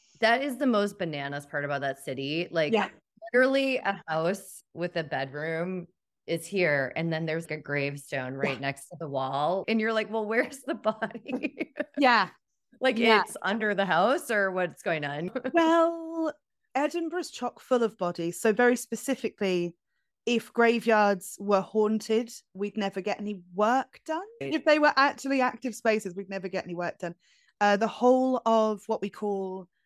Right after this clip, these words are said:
Speaker 2: the meadows, or the, the main park in the centre, that's this beautiful green space, it's just all bodies. It's a plague grave.
Speaker 1: Mm.
Speaker 2: And then there's one, the one under the castle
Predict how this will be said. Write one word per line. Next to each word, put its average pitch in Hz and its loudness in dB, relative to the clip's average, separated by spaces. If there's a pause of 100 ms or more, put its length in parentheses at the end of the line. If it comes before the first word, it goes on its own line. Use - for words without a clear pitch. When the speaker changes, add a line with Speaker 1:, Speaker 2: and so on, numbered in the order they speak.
(200)
Speaker 2:
the 196 -6
meadows, 226 0
or 190 -6
the, 190 -2
the 196 -4
main 196 -2
park 214 0
in 190 -6
the 180 -6
centre, 180 -2 (520)
that's - -2
this 180 -6
beautiful 247 0
green 226 2
space, 175 -6
it's 214 -10
just - -2
all 226 0
bodies. 196 0
It's - -6
a 202 -6
plague 220 2
grave. 175 -2 (360)
Speaker 1:
Mm. 143 -20
Speaker 2:
And 202 0
then 196 0
there's 196 0
one, 214 4
the 226 2
one 233 4
under 226 4
the 208 -6
castle 226 -2